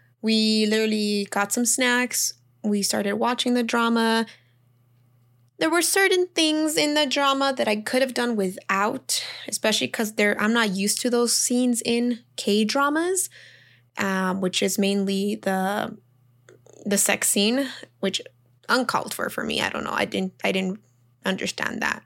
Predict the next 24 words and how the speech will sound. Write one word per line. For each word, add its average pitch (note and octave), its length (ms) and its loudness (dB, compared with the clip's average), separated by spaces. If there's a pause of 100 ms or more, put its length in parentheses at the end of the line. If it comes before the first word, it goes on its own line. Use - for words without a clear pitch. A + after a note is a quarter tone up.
at - 120 -2
all. - 240 -6 (680)
And G#3 420 2
then G3 280 0
the G3 160 0
second G3 480 -2
part F#3+ 280 -2
where F#3+ 440 -2 (180)
there's G3 300 -2
the G#3 180 -4
old G3 240 -2
guy - 200 0
with - 360 -6 (240)
the G#3 160 -4
cop, - 440 -4 (460)
if G3+ 220 0
you've G3 160 0
seen F#3+ 260 0
it, F#3 120 0
you F#3+ 160 -2
know - 140 -4
what - 220 -4
I - 40 -6
mean. - 300 -8